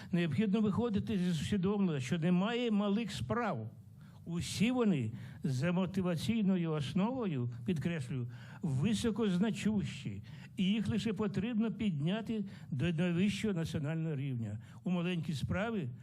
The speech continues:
а ти робиш велику ідею, на-, за якою стоїть весь народ, народа, батьк-, народ і батьківщина. Молодь важливо долучати до духовної історії народу. Про це вже говорилося через життя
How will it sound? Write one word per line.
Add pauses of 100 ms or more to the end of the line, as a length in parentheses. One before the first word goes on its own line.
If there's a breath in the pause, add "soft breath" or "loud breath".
(140 loud breath)
а
ти
робиш (520 loud breath)
велику
ідею, (280 loud breath)
на-,
за
якою (440 loud breath)
стоїть
весь
народ, (400 loud breath)
народа,
батьк-,
народ
і
батьківщина. (840 loud breath)
Молодь (540)
важливо
долучати
до
духовної
історії
народу.
Про
це
вже
говорилося
через
життя